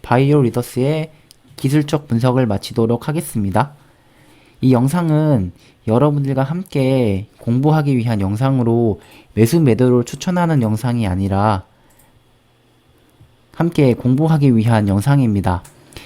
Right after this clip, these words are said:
이 점 참고하셔서 시청해 주시길 바라며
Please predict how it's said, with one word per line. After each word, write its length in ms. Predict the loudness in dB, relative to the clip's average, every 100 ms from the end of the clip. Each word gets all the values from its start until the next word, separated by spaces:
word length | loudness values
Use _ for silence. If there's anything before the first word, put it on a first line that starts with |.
| -20 -6
이 80 | -2
점 340 | 2 2 2 0
참고하셔서 960 | -2 -2 -2 -2 -4 -2 2 2 2
시청해 420 | 0 -6 -4 -4
주시길 420 | -2 -4 -2 -2 -2
바라며 680 | -2 0 0 2 2 0